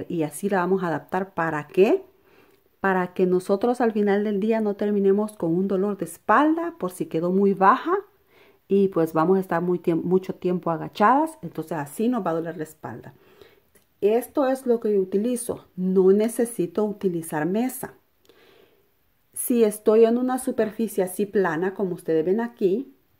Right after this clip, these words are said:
pues así la, la utilizo con las patitas.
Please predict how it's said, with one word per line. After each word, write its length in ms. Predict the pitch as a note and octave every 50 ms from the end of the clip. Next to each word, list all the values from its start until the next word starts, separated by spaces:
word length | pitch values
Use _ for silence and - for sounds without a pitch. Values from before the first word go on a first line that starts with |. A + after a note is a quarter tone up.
| _ _ _
pues 320 | - F3+ D#3+ D#3 D#3 - -
así 760 | - D#3 D3+ - - - - F#3+ F#3+ F#3+ F#3 F#3 G3+ G3 - _ _ _ _ _ _ _ _
la, 520 | - E3+ E3 E3 D#3+ D#3 D3+ D3 D3 C#3+ - -
la 340 | C#3+ D3+ D3+ D#3 D#3 D3+
utilizo 680 | D#3 D#3+ D#3+ F#3+ G3 A#3 D4+ F4 E4 - - - - _ _
con 140 | - D3+ D#3
las 160 | D#3 D3+ -
patitas. 560 | - D3+ D3+ - C4 A3+ - - - - -